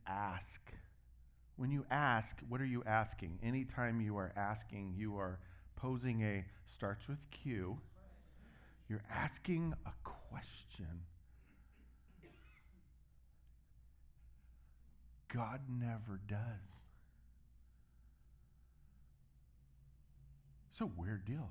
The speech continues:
Do you know this? You worship a God who has no questions. What? Folks, that should start to sink in, but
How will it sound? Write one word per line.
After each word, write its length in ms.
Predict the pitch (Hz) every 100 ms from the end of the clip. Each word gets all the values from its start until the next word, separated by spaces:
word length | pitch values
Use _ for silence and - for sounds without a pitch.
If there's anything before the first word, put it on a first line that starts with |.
| - -
Do 60 |
you 60 | 131
know 160 | 123 147
this? 100 | 185 - - - - - - - -
You 140 | 147
worship 480 | 202 131 135 - -
a 60 | 110
God 500 | 95 87 98 160 170 - - - -
who 120 | -
has 240 | 107 107 95 95
no 720 | 95 101 104 104 107 113 117 - - - - - - - -
questions. 800 | - 110 110 - 73 76 - - - - - - - - - - - - - - - - - - - - - 85 82
What? 480 | - - 85 160 247 - - - - - - - - - - - - - - - - -
Folks, 240 | 160 165 -
that 260 | 156 202
should 300 | - 240 185 - - - - - - - - - - - -
start 400 | - - 156 190
to 100 | 156
sink 340 | - 143 123
in, 320 | 139 156 202 196 - - - - - - - - - - - - -
but 120 | 123